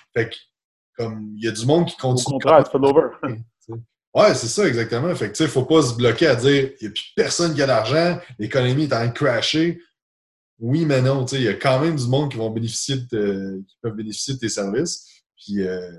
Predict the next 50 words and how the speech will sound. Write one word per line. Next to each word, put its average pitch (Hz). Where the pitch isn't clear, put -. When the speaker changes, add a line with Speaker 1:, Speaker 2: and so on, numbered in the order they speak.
Speaker 1:
je -
pense 151
que 123
c'est, 113
c'est 117
une 113
bonne 139
opportunité 123
aussi 156
pour -
créer 127
puis -
se -
réinventer, 117
comme 120
on 104
parlait 113
tantôt, 120
tu 131
sais, 123
de -
créer 120
des, 113
des 113
nouveaux 117
trucs, 139
des, 101
des 107
programmes. 139
Peut-être 120
que 113
tu -
veux 110
faire 123
du 117
mentorat, 120
peut-être 113
que 113
tu 107
veux 113
whatever, 139
qu'est-ce 123
que 120
tu 117
veux 113
faire, 139
que 143
tu 131
te -
dis, « 139